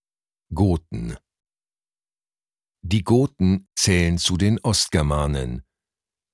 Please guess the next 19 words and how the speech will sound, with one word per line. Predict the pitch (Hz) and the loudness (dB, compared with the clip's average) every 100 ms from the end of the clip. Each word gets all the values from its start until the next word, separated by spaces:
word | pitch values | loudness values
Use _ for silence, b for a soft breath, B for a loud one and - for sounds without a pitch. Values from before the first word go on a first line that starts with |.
| _ | _
In | - 110 | 0 0
antiken | - 101 - 151 110 | 2 -2 -2 -2 -2
Quellen | 85 - 80 95 120 - | -2 0 2 2 2 -2
wird | - 110 | -2 -2
ihre | - 98 | 0 -2
Herkunft | 85 95 120 - 95 117 - | 0 0 -2 0 0 0 -4
von | 104 | -2
der | 98 - | 0 0
Insel | 98 85 98 | -2 -2 -2
Skandia, | - - 107 107 87 82 87 B B B | -2 0 2 2 2 2 0 B B B
Gotland, | 110 107 - 82 80 82 | 0 0 0 -2 -2 -4
vermutet. | - 113 104 78 78 60 - - - _ _ _ _ _ _ _ _ _ _ _ | -2 0 0 -2 -4 -4 -6 -10 -10 _ _ _ _ _ _ _ _ _ _ _
Die | 98 | -6
Goten | 92 131 143 104 | 0 0 0 0
siedelten | 85 104 98 117 - 117 | 0 0 0 0 2 0
im | 110 98 | 2 2
Mündungsgebiet | 127 127 101 - - 78 87 90 | 2 2 0 -2 -4 -4 -2 0
der | 110 | 0
Weichsel. | 101 90 73 - 76 62 | 2 -2 -2 -4 -4 -6